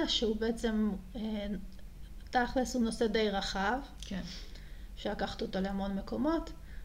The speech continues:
Speaker 1: אבל, אה, אבל כשהתמקדתי בו, אז בעצם משהו ככה הסתדר לי בראש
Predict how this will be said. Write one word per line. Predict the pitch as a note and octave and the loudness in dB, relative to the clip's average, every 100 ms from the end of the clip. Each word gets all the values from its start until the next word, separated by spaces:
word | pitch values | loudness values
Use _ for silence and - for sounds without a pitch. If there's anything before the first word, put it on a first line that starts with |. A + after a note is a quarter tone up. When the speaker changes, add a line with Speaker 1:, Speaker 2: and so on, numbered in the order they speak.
| - - | -10 -6
Speaker 1:
אבל, | A3 F#3+ G#3 G#3 | -6 -2 -2 0
אה, | G#3 G#3 G#3 G#3 G#3+ G#3+ - - - | -2 -2 -4 -6 -6 -8 -8 -8 -4
אבל | G3+ F#3+ F#3+ - - - | -2 -2 -2 -6 -8 -6
כשהתמקדתי | - A3 G#3 G#3+ A3+ A3 D#4 D#4+ D#4 | 0 2 4 4 2 4 4 6 6
בו, | G#3 G#3 G#3 A3 - | 6 4 2 0 -2
אז | G#3 A3 | 0 0
בעצם | G#3+ A3 A3+ A#3 A3 A3+ A3+ G#3+ | 2 2 2 0 2 0 -2 -2
משהו | A3 A3 A3+ A3+ | 0 0 -2 -4
ככה | G3 - G#3+ | -4 -4 -4
הסתדר | G#3+ - G#3 A3 A3+ | -4 -2 0 4 4
לי | G#3 G#3 | 2 0
בראש | G#3 G3+ C4+ D#4+ - | 0 0 0 0 -2